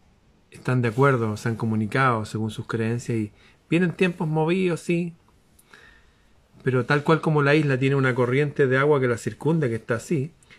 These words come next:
que hace que incluso que los tsunamis a veces se dispersen por esa corriente que está alrededor de la isla, sí.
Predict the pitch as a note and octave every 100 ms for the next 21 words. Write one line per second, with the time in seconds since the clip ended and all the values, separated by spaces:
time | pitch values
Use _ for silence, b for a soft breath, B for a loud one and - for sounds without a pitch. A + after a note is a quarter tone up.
0 | _ C3+ C3 C#3 B2+ - D3 D#3+ C#3 C3
1 | A#2+ - C3+ D#3+ F3 E3 D#3+ D#3+ - C3
2 | A#2+ A2+ A#2+ - F#3+ - D3+ D#3 D3+ E3
3 | D#3+ E3+ G3 G3 F3 E3+ F#3+ F#3 F#3 G3+
4 | G3 G3+ F#3+ E3+ -